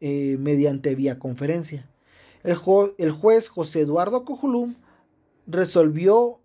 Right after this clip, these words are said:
llevar a juicio oral a Pedro García Redondo y ordenó al Ministerio Público que iniciara la investigación. El tres de abril del dos mil catorce falleció Máximo Cajal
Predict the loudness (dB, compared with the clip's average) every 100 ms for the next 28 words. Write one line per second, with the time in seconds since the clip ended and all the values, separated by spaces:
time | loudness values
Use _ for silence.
0 | _ -6 -4 -2 -6 -8 -12 -8 -6 -6
1 | -8 -6 -2 0 -2 -6 -10 -2 0 0
2 | -2 -2 -2 -2 0 0 0 0 -2 -4
3 | -2 0 2 0 -4 -2 -2 0 -2 -2
4 | -6 -6 -4 -4 -4 -6 -6 -6 -6 -6
5 | -4 -4 -4 -2 -2 0 0 -2 -6 -8
6 | -10 -10 -14 -20 _ _ _ -20 -20 -20
7 | -16 0 0 4 4 4 4 0 0 -2
8 | -8 -12 _ _ _ -2 -2 -2 -4 -4
9 | -2 -4 -4 -2 -2 0 0 0 -2 -2
10 | -2 -2 -4 -4 -4 -4 -2 -2 -4